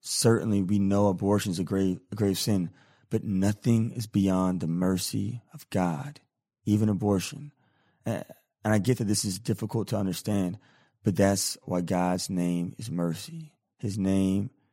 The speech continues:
is mercy. And so I really think that my, my role in your continual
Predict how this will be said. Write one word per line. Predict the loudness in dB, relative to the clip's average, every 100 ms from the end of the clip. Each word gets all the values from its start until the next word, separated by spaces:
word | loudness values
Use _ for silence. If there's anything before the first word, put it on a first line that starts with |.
| _ -10
is | -2
mercy. | 0 0 -4 -10 -14 _ -20 -10 -4
And |
so | 2 4
I |
really | 6 6 4
think | 2 -2 2
that | 2 0 _ _ _ -4
my, | 2 4 2 0 -4 -12 _ _ _ _ _ _ _
my | -4 0 2
role | 0 0 2 2 0 -4 -12 _ _ -2
in | 2 4
your | 4 2
continual | 0 -2 0 2 2 0 -6